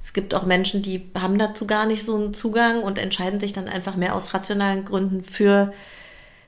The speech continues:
die Bauchgeburt, weil sie sagen, „Okay, das ist mir jetzt irgendwie lieber.“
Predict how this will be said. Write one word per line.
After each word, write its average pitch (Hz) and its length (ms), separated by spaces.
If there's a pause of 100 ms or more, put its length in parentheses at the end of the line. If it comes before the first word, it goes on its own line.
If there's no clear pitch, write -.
(220)
die 190 340
Bauchgeburt, 214 720
weil 202 140
sie 202 100
sagen, 196 200
„Okay, 196 180
das 208 160
ist - 180
mir 208 140
jetzt 202 260
irgendwie 202 300
lieber.“ 269 480